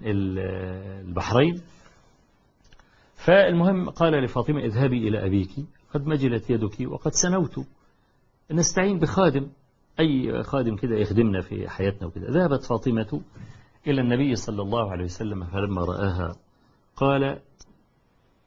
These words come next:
"ماذا تريدين يا، يا ابنتي؟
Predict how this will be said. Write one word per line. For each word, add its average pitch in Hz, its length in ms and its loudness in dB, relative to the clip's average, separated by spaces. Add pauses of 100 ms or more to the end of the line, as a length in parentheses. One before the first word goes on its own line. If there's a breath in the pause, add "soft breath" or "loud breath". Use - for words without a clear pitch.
(500)
"ماذا 139 360 4
تريدين 110 500 2
يا، 92 320 -2
يا 95 320 -2
ابنتي؟ 85 460 -2